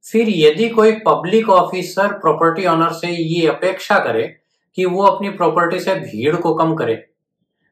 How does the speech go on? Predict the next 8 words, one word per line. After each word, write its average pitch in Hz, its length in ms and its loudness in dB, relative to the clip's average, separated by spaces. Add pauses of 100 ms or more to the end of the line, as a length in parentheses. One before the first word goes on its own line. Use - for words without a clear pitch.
(120)
मतलब 139 460 -2
ये 175 200 -2
परिस्थिति - 540 -6
तब 180 240 0
आती 147 300 0
है 185 280 0
जब 185 280 -2
किसी 185 400 -4